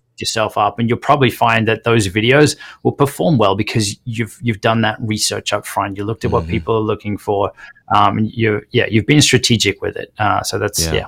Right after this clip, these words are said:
Speaker 1: well done.
Speaker 2: That's good. That's good. I mean,
Speaker 1: So
Speaker 2: and
Speaker 1: the other
Speaker 2: when
Speaker 1: thing
Speaker 2: you
Speaker 1: though that we didn't touch on back
Speaker 2: Yeah, go ahead.
Speaker 1: before was, uh, sorry, video versus live stream. I didn't mean to cut you off there.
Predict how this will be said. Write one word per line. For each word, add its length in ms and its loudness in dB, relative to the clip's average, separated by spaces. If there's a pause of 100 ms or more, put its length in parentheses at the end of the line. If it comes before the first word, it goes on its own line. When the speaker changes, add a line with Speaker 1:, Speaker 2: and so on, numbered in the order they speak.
Speaker 1:
well 160 2
done. 220 -2 (500)
Speaker 2:
That's 220 -4
good. 380 -4
That's 240 -10
good. 240 -6
I 80 -6
mean, 200 -4
Speaker 1:
So 60 6
Speaker 2:
and 60 6
Speaker 1:
the 40 10
other 80 6
Speaker 2:
when 80 2
Speaker 1:
thing 100 8
Speaker 2:
you 40 8
Speaker 1:
though 100 8
that 80 6
we 100 6
didn't 240 6
touch 260 2
on 280 2 (200)
back 220 -2
Speaker 2:
Yeah, 160 2
go 120 2
ahead. 100 4
Speaker 1:
before 160 4
was, 320 0 (340)
uh, 220 6 (300)
sorry, 300 4
video 360 4
versus 380 2
live 260 2
stream. 240 -6
I 40 -6
didn't 200 -6
mean 120 -8
to 80 -14
cut 180 -8
you 120 -8
off 160 -10
there. 220 -4